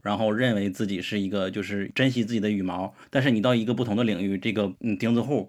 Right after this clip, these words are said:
他认为你自认为比较不错的那些价值观是骗他的，这样的话实际上对我来说可能是一个比较难以忍受的东西，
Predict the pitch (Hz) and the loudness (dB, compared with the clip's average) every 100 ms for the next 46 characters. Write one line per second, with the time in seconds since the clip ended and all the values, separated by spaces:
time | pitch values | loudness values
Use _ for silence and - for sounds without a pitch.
0 | _ - 123 127 127 101 104 101 104 92 | _ -2 2 4 2 2 0 0 -2 -4
1 | 104 123 117 101 101 104 98 92 92 113 | 0 2 2 2 -2 -2 -2 -4 -4 0
2 | 104 98 101 107 101 107 101 107 - - | 0 -2 -2 -2 -2 -2 -2 -4 -8 -8
3 | - 110 - - 165 104 92 - _ - | -4 -4 -2 2 2 2 -4 -8 _ 2
4 | 156 139 123 135 123 113 117 117 107 131 | 4 4 2 0 -2 -2 -2 0 0 0
5 | 98 95 98 107 - 101 98 98 110 98 | 0 -2 -4 -6 -4 -4 -4 -4 -4 -2
6 | 104 98 104 98 95 101 101 92 101 98 | -4 -2 -2 0 -2 -2 -2 -4 -4 -6
7 | 90 92 95 | -8 -10 -12